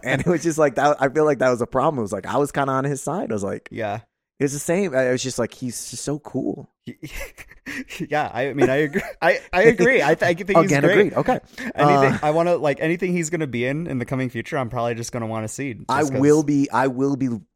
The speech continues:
Speaker 1: looking for and watching Devotion, 'cause I didn't see it when it was in theaters.
Speaker 2: 'Cause that's, like, the first one that he's actually, like, the hero and
Speaker 1: Oh,
Speaker 2: the
Speaker 1: we haven't
Speaker 2: lead,
Speaker 1: seen it.
Speaker 2: main
Speaker 1: Maybe
Speaker 2: lead.
Speaker 1: he isn't the hero. Maybe this is just a, maybe it didn't do too well 'cause, like, we'll be watching and then midway through he just gets,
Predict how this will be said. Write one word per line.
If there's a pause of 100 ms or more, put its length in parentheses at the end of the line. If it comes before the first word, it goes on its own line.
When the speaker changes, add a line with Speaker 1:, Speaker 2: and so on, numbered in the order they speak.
(120)
Speaker 1:
looking
for
and
watching
Devotion,
'cause
I
didn't
see
it
when
it
was
in
theaters.
Speaker 2:
'Cause
that's,
like,
the
first
one
that
he's
actually,
like, (160)
the
hero (260)
and (180)
Speaker 1:
Oh,
Speaker 2:
the
Speaker 1:
we
haven't
Speaker 2:
lead,
Speaker 1:
seen
it.
Speaker 2:
main
Speaker 1:
Maybe
Speaker 2:
lead.
Speaker 1:
he
isn't
the
hero.
Maybe
this
is
just
a, (300)
maybe
it
didn't
do
too
well
'cause,
like,
we'll
be
watching
and
then
midway
through
he
just
gets,